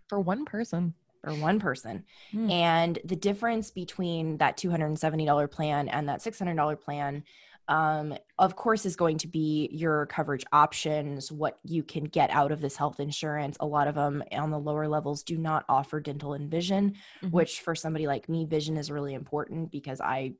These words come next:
Speaker 2: have to wear contacts or I am blind, like, fucking blind. It looks like looking through the bottom of a water glass, kinda blind. Um, oh yeah, no, I've worn glasses since I was, like, nine.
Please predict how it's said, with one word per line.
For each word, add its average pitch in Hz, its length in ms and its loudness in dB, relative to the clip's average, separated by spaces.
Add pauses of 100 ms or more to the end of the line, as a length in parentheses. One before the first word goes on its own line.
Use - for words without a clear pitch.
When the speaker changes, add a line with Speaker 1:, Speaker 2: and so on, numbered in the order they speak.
Speaker 2:
have - 480 0
to 170 100 0
wear 143 200 0
contacts 214 580 2
or 190 100 4 (120)
I 170 120 6
am 156 240 -4
blind, 151 720 2 (600)
like, - 300 2 (420)
fucking 240 640 2
blind. 214 480 6
It 214 120 4
looks 208 280 6
like 208 140 4
looking 196 240 4
through 202 160 4
the 165 120 4
bottom 180 200 8
of 160 80 0
a 160 60 2
water 165 280 8
glass, 165 360 6
kinda 165 260 4
blind. 147 400 2 (420)
Um, 175 600 8 (1080)
oh 214 100 2
yeah, 175 240 8
no, 143 160 2
I've 160 180 0
worn 165 180 -2
glasses 147 420 0
since 156 180 -6
I 135 120 2
was, 135 200 -4
like, 139 200 -6
nine. 143 400 0